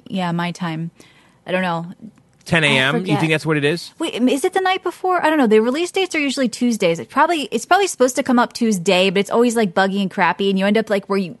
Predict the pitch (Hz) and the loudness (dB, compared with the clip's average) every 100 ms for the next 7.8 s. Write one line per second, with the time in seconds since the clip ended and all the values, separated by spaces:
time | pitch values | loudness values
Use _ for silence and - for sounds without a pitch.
0 | _ 202 190 - 202 202 202 180 190 202 | _ -4 -4 -2 -2 0 2 2 2 2
1 | 226 233 233 202 175 - 175 175 175 165 | 2 2 2 2 0 0 0 0 -2 -4
2 | - 185 180 185 170 165 165 - - 240 | -6 -8 -4 -2 -2 -2 -6 -6 2 4
3 | 202 170 165 202 196 196 - - - 226 | 2 0 -4 -6 -2 -2 -4 -16 -8 -4
4 | 277 269 247 233 220 208 196 208 - 214 | 0 2 4 2 2 4 4 4 4 4
5 | 214 208 - - 202 196 202 196 185 185 | 2 0 0 0 0 0 0 2 2 2
6 | 185 - 185 175 180 175 165 175 156 185 | 0 0 2 2 2 0 0 -2 0 -2
7 | 170 170 185 165 156 165 202 202 | -4 -6 -4 -2 -2 0 0 0